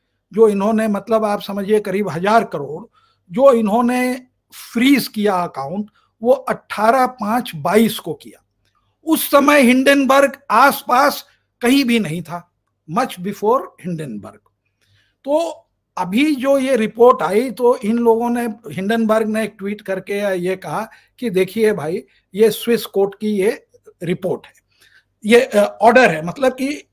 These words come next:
देखिए, this is a judicial process। हमने, हमारे एक रिश्तेदार हैं जो स्विट्जरलैंड में रहते हैं,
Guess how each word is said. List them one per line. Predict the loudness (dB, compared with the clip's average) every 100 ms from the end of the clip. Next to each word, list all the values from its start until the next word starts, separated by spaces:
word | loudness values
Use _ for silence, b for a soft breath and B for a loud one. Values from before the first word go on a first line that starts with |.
| -12
देखिए, | -4 0 0 -2 -10
this | -10 -6
is | 2
a | 2
judicial | 2 -4 0 2 2
process। | 4 4 4 -8 -10 _ _ _ _ _ _ _ -10
हमने, | -2 0 0
हमारे | -2 -6 -2 0 0
एक | 0
रिश्तेदार | -4 -2 -2 0 2 0
हैं | -2 -4
जो | -2 0 0 -2
स्विट्जरलैंड | -6 -4 -2 0 -2 -4
में | -8
रहते | -8 -10 -6
हैं, | -6 -8 -12